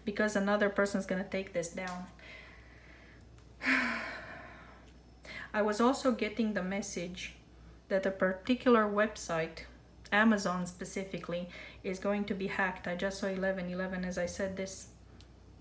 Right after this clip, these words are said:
Twenty-two is eleven eleven. So there could be a particular man who's gonna hack Amazon, or this could even be an authority figure. The police or the authorities in a particular country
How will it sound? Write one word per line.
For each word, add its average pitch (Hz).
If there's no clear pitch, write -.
Twenty-two 214
is 202
eleven 196
eleven. 185
So 214
there 220
could 262
be 233
a 220
particular 226
man 202
who's 202
gonna 185
hack 208
Amazon, 190
or 208
this 226
could 220
even 214
be 196
an 190
authority 196
figure. 180
The 196
police 220
or 202
the 202
authorities 196
in 185
a 190
particular 196
country 202